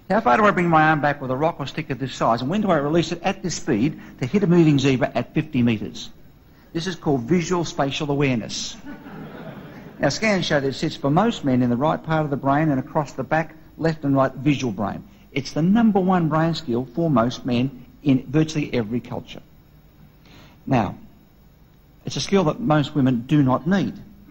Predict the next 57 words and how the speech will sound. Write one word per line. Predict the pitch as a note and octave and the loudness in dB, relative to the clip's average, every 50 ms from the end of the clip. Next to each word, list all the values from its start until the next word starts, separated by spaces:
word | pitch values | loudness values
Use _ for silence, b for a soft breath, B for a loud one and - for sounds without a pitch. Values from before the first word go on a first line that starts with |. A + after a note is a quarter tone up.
| - - - - - - - - - _ _ _ _ _ _ | -20 -20 -20 -20 -20 -20 -20 -20 -20 _ _ _ _ _ _
The | - C3+ | -2 0
reason | E3+ G3 E3 C#3+ C#3 B2+ | 2 2 2 2 2 2
being, | D3 C#3+ C3 B2 B2+ C#3 - - - - - | 2 4 4 4 2 0 -2 -8 -14 -10 -6
as | C3 B2+ | -6 -6
the | - B2+ | -6 -6
child | - - G#3 A3+ A#3+ B3 - | -6 -2 0 2 2 2 2
bearer | E3 C#3 B2 A2 | 2 2 2 2
of | G2+ G2 | 0 -2
this | G2+ F2+ | -4 -8
species, | - - - B1 B1+ - - - F3 F3 - - - - b b b b b - | -8 -10 -12 -12 -12 -8 -6 -4 -4 -4 -6 -10 -16 -18 b b b b b -4
your | E3 C#3+ | -4 -2
brain | A#2 C3 C3 B2+ B2 A#2+ | 0 0 0 2 2 0
is | A2+ | 0
organised | C3 B2+ A#2+ A#2 A#2 A#2 A2+ A2+ A#2 A2+ - - - - | 0 -2 0 0 0 0 2 0 -2 -4 -6 -12 -10 -4
for | C3+ B2 B2+ | -2 -2 -2
different | A#2+ - - F3+ E3 D#3+ - D#3 D3+ C#3 | -2 -2 -2 -2 -2 -2 0 -2 -2 -2
skills | - - - A2+ A2 G#2+ G#2+ | -2 -2 -2 0 0 0 0
and | A#2 | 0
abilities. | A#2 A2 D3 C#3 B2 - D#2+ - - - B B B B | 2 2 2 2 2 -2 -4 -8 -12 -16 B B B B
Hitting | B G3 F#3+ F#3+ E3+ | B 0 2 2 2
targets, | - D3+ D3 C#3+ C3+ D3 - - | 2 2 0 0 0 -2 -2 0
long | D3 D3 D3 C3+ | 0 2 2 2
distance | C#3+ C3+ - C3 A#2 | 0 -2 -4 -4 -2
navigation | C#3 C3 A#2+ A#2+ A2 A#2 G#2+ G#2+ G#2+ C3+ - - | 0 0 0 0 2 2 2 2 0 -4 -6 -2
are | - F#3 | 0 0
not | D3 G#2+ - - | 0 0 -2 -2
two | - F#3 | -2 -2
of | E3+ - | 0 0
them. | - - - - | -2 -6 -10 -6
You | C#3+ | -2
don't | C#3+ B2+ A#2+ - | -2 0 0 2
need | D3 D#3+ E3 - - | 2 2 2 2 0
to | |
be | G#2+ G2 | -2 -2
able | G2+ G2+ G2+ | -2 -2 -2
to | G2 | -4
do | F2 F#2+ F#2 | -6 -6 -6
that. | E2+ - - - | -6 -8 -6 -2
You | A#2+ A2+ | 0 2
need | A#2+ A#2 C3 | 4 4 2
other | E3+ G#3+ A3 | 2 0 -2
things, | G#3+ - B2 A2+ C3 D3+ - | -2 -2 -2 -2 -2 -4 -6
but | - - - - F#2+ G#2+ | -8 -14 -14 -8 -4 -2
they're | A2+ A2+ | 0 2
not | B2+ C3 B2 - | 0 0 0 -2
two | D3+ D3 C3+ | -2 0 0
of | A#2+ | 0
them. | - - - - - - - - - - - - - - B B B B B B B B | -2 -4 -6 -8 -16 -20 -20 -20 -20 -20 -20 -20 -20 -20 B B B B B B B B
So | - C#3 | -4 -2
the | C#3 | 2
guy's | G3 A3 A3+ - D#3+ | 4 4 4 4 2
out | E3 D3+ - | 0 0 0
there, | C3+ C#3+ | 0 -2
he | C#3 | 0
hits | D#3 A#3 - - | 0 -2 -4 -6
the | - E3 | -8 -8
target, | - C#3 G#2 A2 B2 - | -4 -2 -2 -2 -4 -6